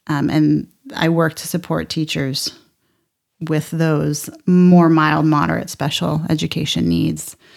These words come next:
So there's a little bit of both. Um, a lot of my work in inclusion was supporting students that really had limited social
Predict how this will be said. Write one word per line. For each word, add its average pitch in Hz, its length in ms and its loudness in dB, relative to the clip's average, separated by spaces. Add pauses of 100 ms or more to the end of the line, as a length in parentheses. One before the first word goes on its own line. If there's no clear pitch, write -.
(260)
So 214 180 0
there's 214 220 2
a 214 60 2
little 233 200 2
bit 220 120 2
of 202 140 0
both. 160 540 0 (120)
Um, 180 180 4
a 170 60 6
lot 175 200 4
of 185 100 0
my 180 180 4
work 170 440 2
in 170 200 2
inclusion 185 640 2
was 175 240 2
supporting 170 560 0
students 170 600 0
that - 180 -2
really 190 400 -2
had 160 480 0 (200)
limited 170 640 4 (280)
social 160 640 0